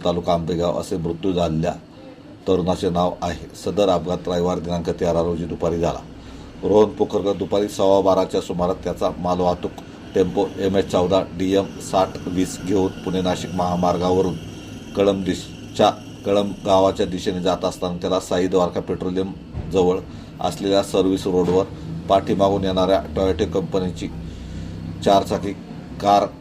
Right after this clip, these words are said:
गाडी क्रमांक एमएच सतरा डीसी त्र्याहत्तर सत्त्याण्णव या वाहनाने धडक दिली. या धडकेत रोहन पोखरकर याचा टेम्पोवरील ताबा सुटून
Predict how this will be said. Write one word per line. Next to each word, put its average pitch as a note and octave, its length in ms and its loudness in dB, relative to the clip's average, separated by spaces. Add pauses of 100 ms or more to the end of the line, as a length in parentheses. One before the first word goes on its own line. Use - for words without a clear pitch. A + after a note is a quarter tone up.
(160)
गाडी G2+ 200 2
क्रमांक F#2+ 400 0
एमएच G2 380 0
सतरा F#2+ 280 2
डीसी F#2+ 380 -2 (680)
त्र्याहत्तर F#2+ 340 4
सत्त्याण्णव F#2+ 680 0 (140)
या F#2+ 120 2
वाहनाने F#2 420 2
धडक F2+ 300 2
दिली. F2 260 -6
या G2 100 4
धडकेत F2+ 420 -2
रोहन F#2+ 300 2
पोखरकर F#2+ 500 -2
याचा F2+ 220 0
टेम्पोवरील F#2 600 0
ताबा F2 240 2
सुटून E2+ 340 -4